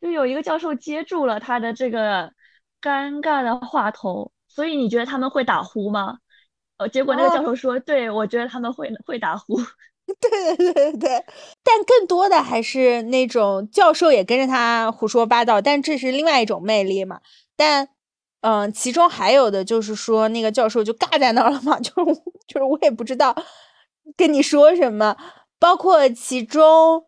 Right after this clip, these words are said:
Speaker 2: 他接受采访，这个女主持人接受采访的时候也说，这些教授知道他们要拍喜剧片，但其实这些教授是不知道要问什么问题的，所以这也是一个很尴尬的点。所以我就在想，这个很有趣。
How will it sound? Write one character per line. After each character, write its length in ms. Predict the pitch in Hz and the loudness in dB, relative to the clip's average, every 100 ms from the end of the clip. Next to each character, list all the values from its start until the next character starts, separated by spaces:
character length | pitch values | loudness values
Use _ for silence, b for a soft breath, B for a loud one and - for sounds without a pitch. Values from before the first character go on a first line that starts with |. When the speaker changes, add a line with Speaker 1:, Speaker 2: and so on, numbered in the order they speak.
| _ | _
Speaker 2:
他 160 | - 339 | -4 -2
接 160 | 330 | 0
受 160 | 349 294 | 2 2
采 220 | - 330 | 2 -2
访， 280 | 302 220 185 | 0 -2 -4
这 80 | 226 | -6
个 120 | 220 | -4
女 120 | 226 | -4
主 120 | 269 | -6
持 80 | 233 | -4
人 100 | 220 | -2
接 140 | 240 247 | -2 -2
受 100 | 233 | -2
采 160 | 214 | -4
访 140 | 226 175 | -4 -8
的 80 | |
时 100 | 185 | -6
候 60 | 196 | -8
也 100 | 165 | -8
说， 340 | - 208 208 | -6 -4 -2
这 140 | 214 269 | -4 -6
些 100 | 277 | -4
教 200 | 269 254 | -2 0
授 120 | 247 | -2
知 200 | 220 269 | -2 0
道 180 | 285 240 | 0 0
他 140 | 226 | -2
们 100 | 233 | -6
要 80 | 214 | -6
拍 160 | 247 233 | -6 -8
喜 140 | - | -10
剧 120 | 196 | -16
片， 280 | 208 220 202 | -12 -8 -6
但 120 | 233 | -6
其 160 | 233 214 | -6 -6
实 60 | |
这 100 | 220 | -6
些 140 | 233 226 | -8 -4
教 160 | 220 | -6
授 140 | 214 208 | -4 -8
是 160 | 233 | -6
不 260 | 214 277 254 | -10 -6 -8
知 220 | - 226 | -4 -4
道 260 | 220 208 - b _ | 0 -2 -4 b _
要 180 | 254 254 | 0 4
问 200 | 285 240 | 4 4
什 120 | 190 | -2
么 100 | 190 | 0
问 220 | 285 277 | 0 0
题 160 | - - | -12 -20
的， 120 | 180 - | -20 -8
所 140 | 339 | -6
以 60 | 330 | 2
这 160 | 466 | 4
也 100 | 254 | 4
是 140 | 202 208 | 0 -2
一 20 | |
个 100 | 247 | -2
很 240 | 254 175 _ _ _ _ _ | -2 -14 _ _ _ _ _
尴 180 | - 330 | -2 -2
尬 140 | 370 294 | 0 -2
的 100 | 220 | -2
点。 260 | _ 175 _ b b b | _ -20 _ b b b
所 180 | - 427 | 0 0
以 40 | |
我 60 | 277 | 0
就 140 | 285 | -4
在 180 | 330 392 | -4 -4
想， 380 | - 233 196 147 _ - _ _ _ _ - | -2 -2 -4 -8 _ -10 _ _ _ _ -4
这 80 | |
个 80 | 415 | 0
很 100 | 320 | 4
有 160 | 262 254 | 4 2
趣。 400 | - - 330 | -2 -4 -2